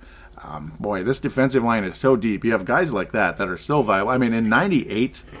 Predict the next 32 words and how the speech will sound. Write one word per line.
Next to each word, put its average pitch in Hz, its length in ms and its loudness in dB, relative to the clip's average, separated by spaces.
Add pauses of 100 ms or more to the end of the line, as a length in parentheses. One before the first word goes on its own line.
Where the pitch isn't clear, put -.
(100)
this 160 120 0
team 196 160 4
would 139 100 6
have - 180 -2
killed 139 400 4
to 101 80 0
have 98 160 0
Jaleel 117 380 2
Johnson 117 500 2 (340)
and 110 200 -4
Tash-, 117 280 2 (220)
and 101 180 -6
Tashawn 101 380 -2
Bauer. 90 260 0
Whew, 123 200 -2 (120)
I 113 60 -14
hope 107 140 -8
I 101 100 0
didn't 90 260 -8
stutter 101 380 -2
there. 87 220 -6 (460)
Um, 87 360 -4
that 110 140 -4
would 107 100 -4
have 90 60 -8
been 98 180 -6
nice. 95 380 -6 (1080)
Vikings 123 440 2
versus 113 400 0
Saints 120 380 -2
post-game 123 580 -2
thoughts. - 560 -8